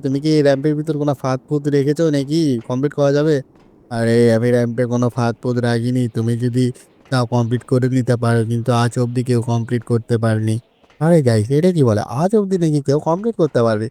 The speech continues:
তো চলো গাইস, যেহেতু আমরা এতগুলো রান কমপ্লিট করেছি, তো এই রানটা ইজিলি ট্রাই করা যায়। তো চলো গাইস, প্রথমে হেলমেটটা পরে নিই ভাই, হেলমেট না পরে নিলে অবশ্যই সমস্যা হবে। আরে তোমার এদিকে অনেক বুদ্ধি হয়েছে রে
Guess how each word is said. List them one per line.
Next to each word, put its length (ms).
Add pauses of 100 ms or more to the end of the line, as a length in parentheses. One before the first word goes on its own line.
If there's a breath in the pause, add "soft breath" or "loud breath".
(300)
তো 40 (120)
চলো 220
গাইস, 180 (140)
যেহেতু 240 (100)
আমরা 160 (220)
এতগুলো 380
রান 180
কমপ্লিট 320
করেছি, 220 (100)
তো 40 (220)
এই 120
রানটা 260 (160)
ইজিলি 260 (100)
ট্রাই 260
করা 220
যায়। 140 (580)
তো 60 (100)
চলো 240
গাইস, 240 (380)
প্রথমে 340
হেলমেটটা 380
পরে 200
নিই 120
ভাই, 120 (240)
হেলমেট 320
না 120
পরে 180
নিলে 140 (100)
অবশ্যই 500 (140)
সমস্যা 340
হবে। 160 (760)
আরে 140 (120)
তোমার 220
এদিকে 220 (100)
অনেক 220
বুদ্ধি 320
হয়েছে 320
রে 60